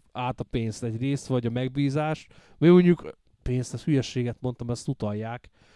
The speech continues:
de, de mint a leveleket, akkor így mondom, tehát a, tehát a papírokat, ö, háznak a papírjait, tudod, tehát az a, arra a posta fiókra megy be, akkor nem pénzt, nem pénzt, hanem,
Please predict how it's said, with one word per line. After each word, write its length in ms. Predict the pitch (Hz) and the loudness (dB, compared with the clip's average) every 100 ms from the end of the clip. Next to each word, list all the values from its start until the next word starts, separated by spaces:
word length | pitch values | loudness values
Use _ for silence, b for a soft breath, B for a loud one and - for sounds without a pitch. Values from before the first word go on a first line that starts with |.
| b b | b b
de, 340 | 120 139 131 90 - 123 | -4 -2 -4 -12 -20 -8
de 200 | 139 143 | -2 0
mint 260 | 139 139 151 | 0 -2 -2
a 60 | |
leveleket, 520 | 160 165 143 123 127 127 | 0 2 0 -2 -4 -6
akkor 260 | - 131 | -4 -4
így 140 | 127 113 | -4 -2
mondom, 360 | 113 107 101 - | -4 -2 -8 -6
tehát 280 | 117 113 - | -8 -6 -4
a, 240 | 110 107 b b b b b b b _ _ | -4 -4 b b b b b b b _ _
tehát 160 | 135 131 | -6 -4
a 40 | |
papírokat, 920 | - 151 - 131 127 - 127 127 123 - | 2 2 4 4 4 2 2 2 0 -8
ö, 1160 | - 120 117 117 117 117 113 117 117 117 117 113 | -4 2 4 4 4 4 4 4 4 4 2 0
háznak 400 | 113 147 123 127 | 0 0 0 2
a 60 | 135 | 0
papírjait, 720 | 131 - 127 127 123 123 120 | 0 -2 0 2 2 2 0
tudod, 320 | 143 120 117 b b b b | -2 0 -2 b b b b
tehát 240 | 131 - | -6 0
az 180 | 170 156 | 4 4
a, 100 | 151 | 4
arra 460 | - 135 151 143 139 | -2 2 6 6 4
a 40 | |
posta 600 | 135 160 147 - 135 123 - | 2 2 2 4 4 4 -2
fiókra 480 | - 139 127 - 120 | -2 4 4 4 0
megy 200 | 117 117 | 0 -2
be, 120 | 123 | -2
akkor 180 | 123 151 | -2 0
nem 140 | 156 | 0
pénzt, 360 | 135 135 127 - | 0 0 0 -2
nem 160 | 143 131 | -4 -2
pénzt, 340 | 127 120 - | -2 -4 -4
hanem, 380 | 127 123 131 | -4 -2 -2